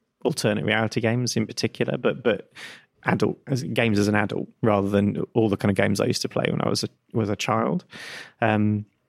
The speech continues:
that kind of reconnected me with game playing. I think it got me really interested in,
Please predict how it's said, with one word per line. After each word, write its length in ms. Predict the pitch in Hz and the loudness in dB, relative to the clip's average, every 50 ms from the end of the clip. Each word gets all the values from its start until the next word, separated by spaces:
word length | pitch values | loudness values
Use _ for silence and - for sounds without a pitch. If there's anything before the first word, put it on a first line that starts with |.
| _ _ _ _ | _ _ _ _
that 220 | 120 123 117 - - | 0 0 0 2 2
kind 120 | - 117 | 2 2
of 140 | 110 92 104 | 2 4 4
reconnected 540 | 104 104 - - 101 101 - - - - 104 | 2 2 2 2 0 0 0 -2 -4 -2 -2
me 100 | 101 98 | 0 0
with 140 | 98 101 95 | 0 0 0
game 260 | 104 104 104 104 98 | 0 0 0 -2 -2
playing. 320 | - - 107 104 101 101 | -2 -2 -2 0 0 -2
I 60 | 104 | -2
think 360 | - - 104 101 104 101 - - | 0 0 0 0 0 -2 -2 -2
it 240 | - - - - | -2 -2 -2 -2
got 160 | - - - - | -2 -2 0 2
me 140 | 104 104 | 0 2
really 260 | 104 107 101 101 101 101 | 2 2 0 2 2 2
interested 540 | 104 104 - - 110 98 - - - 101 | 2 0 0 0 -2 -2 0 -2 0 0
in, 300 | 107 101 101 101 101 107 | 2 2 2 0 0 -2